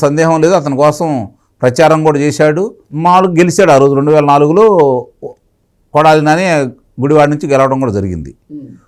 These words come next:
Speaker 1: వంశీకి సంబంధించి టికెట్ కావాలని అడుగుతుంటే ఆ రోజే గన్నవరం ఇప్పించుకునేవాడు కదా. వంశీ అంత ప్రాణ స్నేహితుడు అయితే,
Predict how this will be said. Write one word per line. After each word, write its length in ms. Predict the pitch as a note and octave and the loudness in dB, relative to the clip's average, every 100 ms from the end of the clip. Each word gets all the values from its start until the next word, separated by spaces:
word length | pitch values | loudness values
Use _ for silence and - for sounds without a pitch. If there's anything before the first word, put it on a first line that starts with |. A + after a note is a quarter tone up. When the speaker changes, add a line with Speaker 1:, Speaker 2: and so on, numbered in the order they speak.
| - A#2+ | -4 -2
Speaker 1:
వంశీకి 400 | D3+ F#3 F#3 D#3+ | -2 -4 -4 -2
సంబంధించి 520 | F3 E3+ E3+ E3 D#3+ E3+ D3+ D3 | -2 -2 -4 -4 -2 0 -2 -6
టికెట్ 240 | D#3 D#3+ D#3 | -4 -2 2
కావాలని 300 | D#3 D#3 D3+ | 2 2 -2
అడుగుతుంటే 340 | D3 C#3 D#3 D#3+ | -4 -4 0 2
ఆ 40 | D3 | 4
రోజే 180 | E3+ F3 D3+ | 2 0 0
గన్నవరం 400 | D3+ D#3 D#3 D3+ D3 | 0 2 0 0 -4
ఇప్పించుకునేవాడు 640 | C3 - - D3+ D3 C#3+ | -6 -14 -6 -2 -2 -2
కదా. 140 | C#3+ F3 - _ G2 | -6 -10 -18 _ -6
వంశీ 240 | B2+ B2+ D#3+ | -4 -2 -2
అంత 100 | C#3+ - | -2 -2
ప్రాణ 180 | C3 D3 B2+ | 0 -2 -2
స్నేహితుడు 340 | D3 D3 B2 | -6 -2 -2
అయితే, 220 | A#2 A2+ | -2 -4